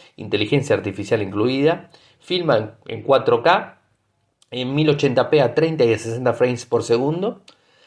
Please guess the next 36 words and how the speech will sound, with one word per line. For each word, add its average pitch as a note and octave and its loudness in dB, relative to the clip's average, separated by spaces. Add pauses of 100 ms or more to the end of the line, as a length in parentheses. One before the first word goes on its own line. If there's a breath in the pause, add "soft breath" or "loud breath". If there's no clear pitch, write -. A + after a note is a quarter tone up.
(140)
La A#2 2
cámara C#3 2
frontal B2 0
es C3 4
de A#2+ 2
dieciséis A#2 -2
megapíxeles, C3+ 0 (280 soft breath)
eh, G2 -2
con A2 0
un A#2 0
foco B2 2
de A2+ 4
uno A2 2
punto A2 -2
nueve C#3 2
wide, C3+ 2
mil A2 -2
ochenta G#2+ -2
p D3 0
filma C3+ -6
H - -4
D A2+ 4
R. D#3 -2 (680)
Muy D3+ 0
buena G#2+ 2
la F#2 -4
cámara F#2 -2
frontal, F#2 -6
o F2+ -6
sea, G#2 -8
me G#2 -6
gustó A2+ 0
mucho D#3+ -2
la A2 0
cámara A#2 -2
frontal, D#3 -2